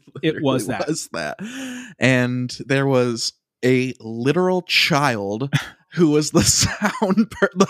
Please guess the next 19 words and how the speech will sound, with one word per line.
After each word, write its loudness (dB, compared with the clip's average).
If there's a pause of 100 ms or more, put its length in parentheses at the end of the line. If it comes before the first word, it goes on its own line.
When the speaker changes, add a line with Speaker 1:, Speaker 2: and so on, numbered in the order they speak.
(120)
Speaker 2:
house 2
sound -2
guy. -6 (160)
<laughs> -4 (1500)
Speaker 1:
He 8
was 4
sixteen, 2
Speaker 2:
<laughs> -
Speaker 1:
seventeen 4
Speaker 2:
Yes. 0 (180)
Speaker 1:
at -2
best. -4
Speaker 2:
<laughs> -20
Yeah. -6 (260)
I -4
mean, -4
if 4
that, -2 (120)
like, 0